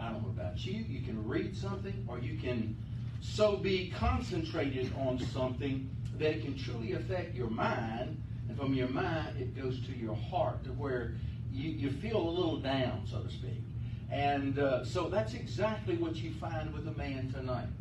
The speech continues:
Nehemiah. Nehemiah had been serving this king, and by the way, in order to have his job, you gotta understand, they went through a lot of scrutiny, uh, because number one, he was a Jew. He was not one of their own,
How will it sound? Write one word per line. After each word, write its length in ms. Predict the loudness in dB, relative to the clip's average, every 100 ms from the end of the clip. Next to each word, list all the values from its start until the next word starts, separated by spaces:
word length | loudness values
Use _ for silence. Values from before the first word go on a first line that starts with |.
| -4 -2
Nehemiah. 480 | -2 0 0 -2 -2 -4 -4 -4 -4 -4 0
Nehemiah 800 | 6 6 6 4 2 2 0 -2 -2 -4 -4 -4 0
had 160 | 2
been 240 | 4 4 2
serving 640 | 0 2 4 4 2 2
this 200 | 0 0
king, 360 | -2 0 0 0
and 100 | 6
by 160 | 6
the 100 | 6
way, 280 | 4 4 2
in 60 | 2
order 240 | 2 2
to 80 | 2
have 240 | 2 2 4
his 220 | 2 2
job, 580 | 2 6 6 4 0 -2 -4 -4 -2
you 100 | 2
gotta 240 | 4 4 4
understand, 720 | 4 2 0 2 2 2 2
they 140 | 4
went 240 | 4 2 2
through 160 | 4
a 20 | 6
lot 480 | 4 6 8 8
of 160 | 4 -2
scrutiny, 460 | -2 0 0 0 -2 -2 -4 -4 -4 -4 -4 0
uh, 160 | 4 6
because 360 | 4 2 4
number 220 | 4 4 6
one, 200 | 6 6
he 80 |
was 140 | 2 2
a 40 |
Jew. 360 | 4 6 6 4
He 160 | 0 0
was 380 | 0 -2 -2
not 460 | 0 0 2 0 -2 -4 -4 -2
one 320 | 4 4 4
of 160 | 2
their 200 | 2 4
own, 460 | 8 8 6 0